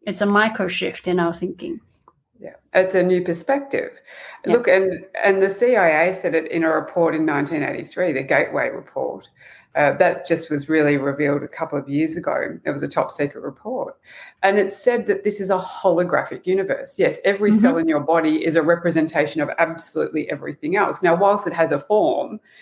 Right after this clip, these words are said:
Speaker 2: it, yeah, your liver cell can't be telling the brain cell what to do 'cause the brain cell's being a brain cell and it's having that experience. And that's exactly what, as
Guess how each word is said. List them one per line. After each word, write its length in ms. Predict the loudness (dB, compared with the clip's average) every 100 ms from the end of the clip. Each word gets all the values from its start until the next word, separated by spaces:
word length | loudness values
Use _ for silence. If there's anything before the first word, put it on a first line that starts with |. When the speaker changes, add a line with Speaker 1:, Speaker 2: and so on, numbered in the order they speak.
| -20 _ _
Speaker 2:
it, 220 | 0 0 2
yeah, 300 | 4 4 2
your 140 | 2
liver 220 | 4 2
cell 340 | 2 4 4 2
can't 300 | 2 2 2
be 80 | -2
telling 320 | 0 2 2
the 60 |
brain 340 | 2 4 4 2
cell 240 | 2 4
what 180 | 2 0
to 60 | -2
do 180 | 0 0
'cause 100 | -4
the 80 | -4
brain 260 | -2 -2
cell's 200 | -2 -2
being 180 | -2 -4
a 40 | -2
brain 280 | -4 -4
cell 260 | -4 -2 -2
and 120 | -2
it's 140 | -6 -6
having 260 | -4 0
that 140 | 0 -2
experience. 840 | -6 -4 -2 -2 -4 -14 -20 -20 _ _ -20 -20 -2
And 200 | 0 2 2
that's 400 | 0 -2 -10 -6
exactly 640 | -2 2 2 2 0 0 -4 -4
what, 240 | -4 0
as 320 | 0 0 -2